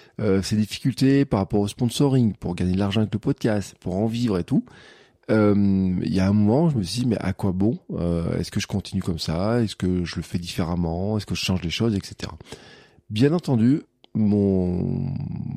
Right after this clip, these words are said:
si je fais cet épisode-là aujourd'hui, c'est pas pour dire que c'est la fin, c'est plutôt pour dire que sur deux mille vingt-trois, on continue. Euh, et on continue sur le même rythme actuel, c'est-à-dire l'épisode du mercredi, euh, où je, rarement solo maintenant, mais sur des sujets, euh,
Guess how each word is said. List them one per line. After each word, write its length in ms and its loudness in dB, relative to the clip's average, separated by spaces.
si 200 -4
je 180 -2
fais 160 -4
cet 300 -4
épisode-là 560 0
aujourd'hui, 440 -2
c'est 160 -8
pas 120 0
pour 180 -2
dire 140 0
que 80 -12
c'est 100 -2
la 100 0
fin, 360 -2
c'est 160 -10
plutôt 220 -6
pour 220 -2
dire 200 -2
que 240 2
sur 160 -4
deux 80 -2
mille 100 0
vingt-trois, 420 -2
on 100 -6
continue. 420 -4
Euh, 480 4
et 60 2
on 60 2
continue 320 0
sur 140 -2
le 80 2
même 220 2
rythme 440 0
actuel, 440 -2
c'est-à-dire 360 0
l'épisode 360 2
du 100 -2
mercredi, 600 0
euh, 200 -2
où 300 -4
je, 420 -10
rarement 460 0
solo 340 2
maintenant, 380 2
mais 240 -2
sur 160 -4
des 80 0
sujets, 400 -2
euh, 100 -2